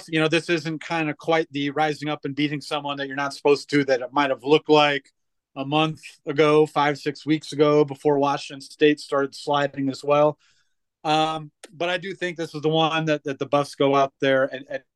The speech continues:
get. Um, you know, they're, I, I think they're gonna put points on the board, and I think some of those intangibles are gonna kinda fall the Buffs' way, uh, that we talked about, the special teams advantage, maybe making a few impact plays on, on defense and special teams.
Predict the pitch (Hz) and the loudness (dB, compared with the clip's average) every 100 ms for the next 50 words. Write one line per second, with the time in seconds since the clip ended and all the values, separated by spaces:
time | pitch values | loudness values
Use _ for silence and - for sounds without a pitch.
0 | _ _ 135 123 139 127 - - 151 131 | _ _ -16 0 2 2 -2 -12 -6 -4
1 | 127 127 127 127 139 131 127 131 131 131 | 0 -2 -4 -16 -8 -2 -2 -2 -2 -4
2 | 131 - 127 127 139 131 135 - 147 143 | -2 -2 -2 2 0 2 0 2 2 2
3 | 143 131 165 170 151 _ - _ _ _ | 0 4 6 6 4 _ -20 _ _ _
4 | - 147 143 147 147 165 151 - 160 156 | -4 0 2 2 0 -4 -4 -4 -2 -2
5 | 151 147 139 156 160 151 143 143 139 139 | -2 -4 -6 -4 -4 -4 -4 -4 -4 -8
6 | 135 139 135 143 127 - 143 143 139 135 | -6 -4 -4 -4 -4 0 4 4 4 0
7 | 135 127 139 - 127 143 139 127 - _ | -2 0 0 0 0 2 2 -2 -10 _
8 | _ _ - 135 131 131 123 - 135 - | _ _ -6 -2 0 -2 -4 -2 -2 0
9 | 127 117 - 156 147 143 - 143 139 127 | -4 -4 -2 0 0 -2 -2 0 -2 -2
10 | 135 135 135 135 - - _ - 135 139 | 2 4 4 0 -4 -20 _ -4 0 2
11 | 139 143 151 151 135 147 151 143 151 143 | 4 4 2 0 -4 -2 0 0 -2 -2
12 | 139 135 - 143 139 135 135 139 135 127 | -4 -4 -6 -6 -4 -4 -6 -8 -10 -10
13 | 131 139 135 143 139 135 123 - 147 143 | 0 0 2 0 -2 -6 -12 -2 0 0
14 | 139 - 143 139 139 135 | -2 -2 0 2 0 -6